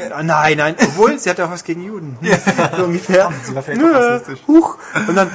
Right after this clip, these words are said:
Speaker 1: sagt er, „Ja, das Wort müssen wir halt zurückerobern. Das ist nur ein normales Wort ist.“ Und
Speaker 2: Ja.
Speaker 1: dann klebt da hinten auf seine, seine Movies-Outfit ein Porch Monkey for
Speaker 2: Porch
Speaker 1: Life
Speaker 2: Monkey for
Speaker 1: und so.
Speaker 2: Life.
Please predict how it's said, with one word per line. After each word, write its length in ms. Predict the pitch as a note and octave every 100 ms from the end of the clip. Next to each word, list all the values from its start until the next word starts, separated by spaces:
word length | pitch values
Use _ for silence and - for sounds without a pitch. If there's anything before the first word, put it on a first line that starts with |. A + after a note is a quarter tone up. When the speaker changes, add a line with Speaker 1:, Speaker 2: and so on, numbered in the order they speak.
| -
Speaker 1:
sagt 140 | F3+
er, 60 | -
„Ja, 120 | F3+
das 240 | D#3+ F3+ F#3+
Wort 180 | G3 G3
müssen 160 | G#3
wir 100 | F#3+
halt 180 | F3 E3+
zurückerobern. 520 | G#3+ A3+ G#3 F3 D3+
Das 160 | D3 E3+
ist 80 | E3+
nur 180 | F3+
ein 400 | F#3 E3+ F3 G3+ G#3+
normales 440 | F3+ F#3 F3+ F3+
Wort 240 | F3+ F3+
ist.“ 240 | E3 C3+ -
Und 60 | E3+
Speaker 2:
Ja. 60 |
Speaker 1:
dann 120 | E3 E3+
klebt 220 | G3+ G3+
da 60 |
hinten 160 | F#3 G#3
auf 140 | F#3+
seine, 500 | F#3+ E3 F3 E3+ F3 F#3 - - - G#3
seine 300 | E3 D#3 E3
Movies-Outfit 760 | G3 G#3 G3+ A3+ F3+ F#3 F3+
ein 180 | F#3+ E3
Porch 280 | - D#3+ D#3
Monkey 320 | E3+ D#3+ D#3+
for 220 | D#3 F3
Speaker 2:
Porch 100 | D#3+
Speaker 1:
Life 280 | E3 D#3 E3+
Speaker 2:
Monkey 120 | F#3+ -
for 140 | G3
Speaker 1:
und 100 | A#2+
so. 60 | B2
Speaker 2:
Life. 100 | B2+